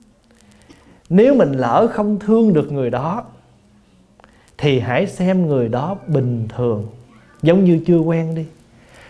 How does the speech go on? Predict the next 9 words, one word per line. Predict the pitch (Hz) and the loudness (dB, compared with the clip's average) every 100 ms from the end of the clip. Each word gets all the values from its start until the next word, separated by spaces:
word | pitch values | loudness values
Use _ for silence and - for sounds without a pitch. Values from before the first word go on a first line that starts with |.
| - | 0
Còn | 147 139 131 | 2 4 4
đỡ | 120 135 254 226 | 4 4 4 4
hơn | 190 208 208 151 | 4 4 2 -2
là | 131 | -4
mình | 120 113 113 | -4 -4 -4
ghét | 190 - | -6 -8
họ, | - 107 107 - _ | -16 -16 -16 -20 _
vì | 123 123 110 | -4 -4 -2
ghét | 110 135 214 | -4 -4 -4